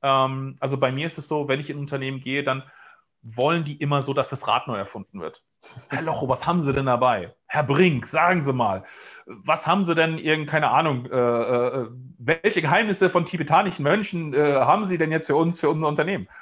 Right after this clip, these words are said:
Und da setze ich mich immer erstmal hin und sage, „Lassen Sie uns doch mal zurückdenken. Wann hatten Sie denn gute Jahre?“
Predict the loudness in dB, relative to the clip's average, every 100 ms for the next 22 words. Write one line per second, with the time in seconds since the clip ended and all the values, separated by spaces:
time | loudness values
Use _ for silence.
0 | -20 -20 -20 -20 -12 -6 -4 -6 _ _
1 | _ _ _ _ _ -6 0 0 0 -4
2 | -6 -6 -8 -8 -8 -6 -6 -4 -4 -2
3 | -4 -4 -6 -4 -2 -2 -4 -8 -8 -8
4 | -6 -6 -8 -6 -6 -6 -8 -12 -10 -12
5 | -14 -20 -20 _ -12 -8 -4 -4 -6 -8
6 | -6 -6 -6 -6 -6 -8 -12